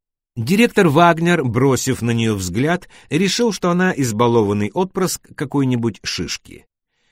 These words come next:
"Речь о нескольких счетах в банке Кроненфельд на Каймановых островах. Автоматический трансфер по повторяющимся клиринговым кодам".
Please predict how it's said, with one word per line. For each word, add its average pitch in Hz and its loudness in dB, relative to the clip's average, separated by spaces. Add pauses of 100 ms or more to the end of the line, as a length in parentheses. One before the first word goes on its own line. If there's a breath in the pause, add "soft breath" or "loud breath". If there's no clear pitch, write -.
(220)
"Речь 180 2
о 135 0
нескольких 143 -4
счетах 143 -4
в 98 -6
банке 117 -4
Кроненфельд 87 -6
на 98 -6
Каймановых 95 -4
островах. 90 -10 (300 soft breath)
Автоматический 160 -6
трансфер 117 -4 (140)
по 110 -4
повторяющимся 127 -6
клиринговым 92 -4
кодам". 64 -12